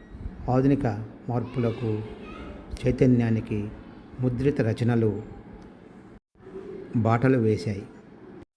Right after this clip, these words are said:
విస్తృతమైన ముద్రణా వ్యాసంగము మొట్టమొదట ఐరోపా ఖండంలో వ్యాపించింది.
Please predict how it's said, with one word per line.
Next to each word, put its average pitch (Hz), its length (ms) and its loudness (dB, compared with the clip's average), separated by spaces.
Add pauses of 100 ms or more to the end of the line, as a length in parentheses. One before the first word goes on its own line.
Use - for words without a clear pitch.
(600)
విస్తృతమైన 139 680 4
ముద్రణా 135 520 4
వ్యాసంగము 117 760 0 (680)
మొట్టమొదట 120 600 2 (340)
ఐరోపా 131 420 4
ఖండంలో 110 480 0
వ్యాపించింది. 107 880 -4